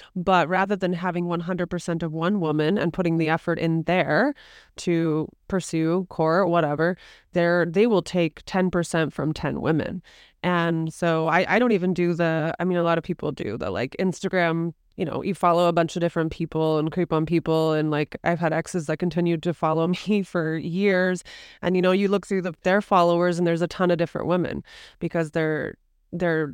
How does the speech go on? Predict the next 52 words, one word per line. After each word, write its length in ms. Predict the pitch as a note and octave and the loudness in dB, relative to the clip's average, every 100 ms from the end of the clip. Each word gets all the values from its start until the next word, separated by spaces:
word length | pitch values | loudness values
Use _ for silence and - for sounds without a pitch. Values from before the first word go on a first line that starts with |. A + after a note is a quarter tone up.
| - | -8
taking 400 | - G3+ - F#3 | 0 0 2 0
this 140 | E3 E3 | 0 -2
superficial, 840 | F#3+ E3+ E3 - F3+ - E3 D#3+ | -6 -4 -4 -2 -4 -2 -2 0
like, 220 | D3 E3 | 0 -2
the, 200 | - E3 - | 0 -2 -2
the 220 | E3 F#3 | -2 2
level 340 | F3+ F#3+ F#3 F3+ | 4 4 4 2
of 140 | E3+ | 2
effort 320 | F3+ F3+ E3+ | 2 0 -2
that's 240 | D#3+ D#3+ - | -2 -4 -4
required 580 | D#3 C4 D4+ G#3 E3+ E3+ | -2 2 4 4 0 -2
to 120 | F#3+ | -4
have 240 | F3+ F#3+ | -2 -2
ten 220 | - F3+ E3 | -2 -4 -2
percent 320 | E3 - D#3+ | -4 -4 -4
of 100 | D3+ | -2
one 220 | F3 B3 | 2 4
woman. 380 | F#3+ D#3 D#3 E3+ - - _ | 4 2 0 -2 -6 -20 _
And 120 | E3+ E3+ | -4 0
they're 100 | E3 | 2
doing 320 | F#3+ G3+ G3+ | 4 4 4
that 140 | F3 | 4
on 140 | E3 E3 | 4 2
a 60 | |
low 340 | E3 E3 E3 E3+ | 2 2 2 2
level 440 | E3 D#3 D#3 D3+ | 2 0 0 0
with 160 | D#3 D3 | -2 -2
a 40 | |
lot 240 | D#3 D3+ | -2 0
of 80 | D3 | -2
different 360 | E3 - - B2+ | -4 -6 -4 0
women 280 | F#3+ F3+ E3 | 2 2 2
to 100 | E3 | -2
kind 200 | F3+ E3+ | -2 -2
of 260 | D3+ - _ _ _ _ | -2 -8 _ _ _ _
fit 360 | - F3+ - - F3+ | -2 -2 -2 -10 -2
or 160 | E3 E3 | 0 0
fix 380 | - F3 - - | 0 -4 -4 -2
that 280 | D#3 D3+ - | 0 0 -2
or 120 | D3 | -2
meet 260 | C#3 E3 - | 2 0 2
that 180 | D#3 D3+ | -2 0
need 240 | D#3+ E3+ | 0 0
that 120 | D3 | -2
they 120 | D3 C#3+ | -4 -4
have 280 | D3+ - D3 | -2 -4 -2
rather 260 | C#3+ C#3+ | -2 -2
than 180 | C#3+ C#3 | -6 -10
just 240 | - D3+ - | -10 -12 -8
one. 360 | D3+ D#3 - _ _ - _ _ - _ _ _ _ _ _ _ _ | -2 -2 -4 _ _ -20 _ _ -20 _ _ _ _ _ _ _ _
So 180 | - - | -14 -4
anyway, 280 | - F3 D2+ | 0 0 -2